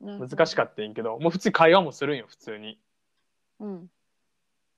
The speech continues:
Speaker 2: で、「うわ、ヨシオいるやん」ってなったら、「ずっと俺はいるよ」って、普通にヨシオはなんかずっといる状態で話すんよ。
Speaker 1: うん。
Speaker 2: あたかもそこにずっと生きてたかのように。
Speaker 1: はいはい。
Speaker 2: だからみんなの中でもずっと生きてるんよ。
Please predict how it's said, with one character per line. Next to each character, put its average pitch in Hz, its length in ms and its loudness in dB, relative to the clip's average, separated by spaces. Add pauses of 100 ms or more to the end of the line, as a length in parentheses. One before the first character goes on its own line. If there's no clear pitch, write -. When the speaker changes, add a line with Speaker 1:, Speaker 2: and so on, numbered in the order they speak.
(920)
Speaker 2:
で、 170 100 0
「う 185 60 2
わ、 151 100 6
ヨ 143 80 -2
シ 180 160 0
オ 208 60 6
い 208 40 2
る 208 120 2
や 180 80 0
ん」 113 160 -4
っ - 20 -20
て - 100 -14
な 113 60 -6
っ 104 80 -14
た - 80 -6
ら、 110 140 -8 (140)
「ず 113 120 -12
っ 120 40 -12
と - 160 0
俺 170 120 6
は 170 80 8
い 165 80 6
る 180 60 4
よ」 147 200 6
っ - 60 -20
て、 214 100 4
普 170 100 -2
通 254 140 -2
に 220 60 2
ヨ 220 120 6
シ 294 140 -4
オ 349 100 2
は 302 120 0
な 165 60 -8
ん 151 40 -12
か - 120 -10
ず 240 80 -8
っ 254 40 -6
と - 140 -12
い 226 100 -2
る 262 120 -2
状 262 180 -2
態 233 80 0
で 220 60 -6
話 208 220 -12
す 175 80 -12
ん 135 40 -12
よ。 101 80 -18 (600)
Speaker 1:
う 233 40 -16 (460)
ん。 - 40 -6
Speaker 2:
あ 185 60 -8
た 269 140 -2
か 262 120 0
も 208 120 -4
そ 185 120 -8
こ 196 140 -2
に 139 180 -10 (120)
ず 170 120 -4
っ - 40 -6
と - 160 -2
生 - 100 -6
き - 40 -20
て 160 100 0
た 131 100 -4
か 120 80 -10
の 117 60 -8
よ 113 100 -10
う 110 60 -14
に。 113 60 -18
Speaker 1:
は 208 160 -12
い 185 80 -14
は 180 200 -20
い。 180 80 -20 (360)
Speaker 2:
だ 180 100 4
か - 20 6
ら 170 60 2
み 254 160 4
ん 302 80 4
な 233 80 4
の 180 80 -2
中 175 180 4
で 196 80 2
も 175 140 0
ず 165 120 0
っ 220 40 -2
と - 200 -4
生 147 100 -4
き - 100 -16
て 151 100 2
る 156 140 2
ん 120 60 -12
よ。 107 140 -20